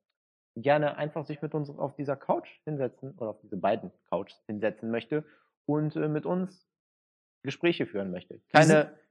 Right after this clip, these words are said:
Speaker 1: keine zielführenden Gespräche und keine guten Gespräche, aber es sind Gespräche, die wir führen werden, tatsächlich. Und, äh,
Speaker 2: Wir sind übrigens in Hannover. Für die, die jetzt irgendwie außerhalb zuhören und zugucken.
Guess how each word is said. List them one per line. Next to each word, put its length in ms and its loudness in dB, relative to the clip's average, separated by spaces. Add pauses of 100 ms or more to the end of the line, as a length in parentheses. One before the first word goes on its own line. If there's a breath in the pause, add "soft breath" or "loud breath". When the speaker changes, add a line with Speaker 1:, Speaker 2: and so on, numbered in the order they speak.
Speaker 1:
keine 460 6
zielführenden 680 2
Gespräche 400 -4
und 100 -4
keine 240 0
guten 280 -4
Gespräche, 420 -2
aber 160 2
es 80 0
sind 120 -6
Gespräche, 440 -6
die 120 0
wir 80 -2
führen 300 -4
werden, 300 -2 (460 soft breath)
tatsächlich. 540 -2
Und, 260 2
äh, 180 4
Speaker 2:
Wir 120 2
sind 180 -2
übrigens 380 -2
in 160 -4
Hannover. 440 -4 (600)
Für 80 2
die, 220 4
die 100 -2
jetzt 240 2
irgendwie 240 -2
außerhalb 440 -4
zuhören 500 -6
und 180 -10
zugucken. 440 -10